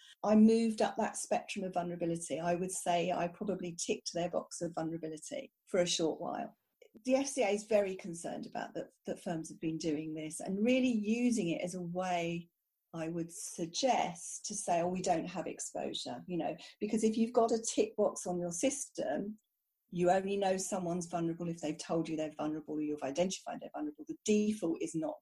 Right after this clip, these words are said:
vulnerable. So it, it's just not been good enough. So the F C A is clearly not happy with this. So we have to think about this differently. Firms have to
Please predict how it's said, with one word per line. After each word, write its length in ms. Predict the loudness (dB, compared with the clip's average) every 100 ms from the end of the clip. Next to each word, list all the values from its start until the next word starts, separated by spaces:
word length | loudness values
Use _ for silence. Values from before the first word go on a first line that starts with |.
| -8
vulnerable. 460 | -6 -6 -10 -16 _ _ _ _
So 340 | -4 0 0 0
it, 180 | -4 2
it's 160 | 2
just 220 | 2 0 2
not 200 | 0 0
been 120 | -4
good 160 | -4
enough. 280 | -6 -8 -10
So 380 | -12 -4 -2 -2 -6 -2
the 140 | 4
F 140 | 4 4
C 200 | -2 0
A 280 | 0 -2 -8 _ _ _ _ _ _ -6
is 100 | -4
clearly 400 | -2 2 2 2
not 200 | 0 -4
happy 300 | -12 -8 -4
with 140 | -4 -4
this. 380 | -8 -8 -10 -12 _ -20 _ _
So 180 | -4 2
we 120 | 4
have 140 | 2 2
to 100 | 0
think 360 | 4 4 4
about 260 | 2 2 2
this 160 | -2
differently. 560 | -4 -6 -6 -6 -6 -6
Firms 360 | 2 4 4 0
have 220 | -4 -8
to 260 | -4 -4 -4